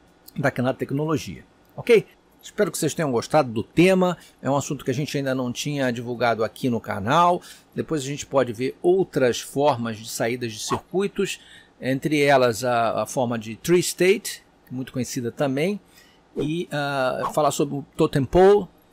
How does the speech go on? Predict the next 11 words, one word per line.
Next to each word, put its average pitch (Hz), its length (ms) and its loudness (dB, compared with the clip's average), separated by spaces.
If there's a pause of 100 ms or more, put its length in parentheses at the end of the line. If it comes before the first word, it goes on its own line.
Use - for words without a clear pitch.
que - 60 -20
também 123 260 -8
é - 20 -2
uma 117 160 -2
outra 143 300 -2
forma 120 260 -2
de - 80 -10
saída 120 340 -4
de 110 80 -10
circuitos - 380 -16
integrados. 120 640 -6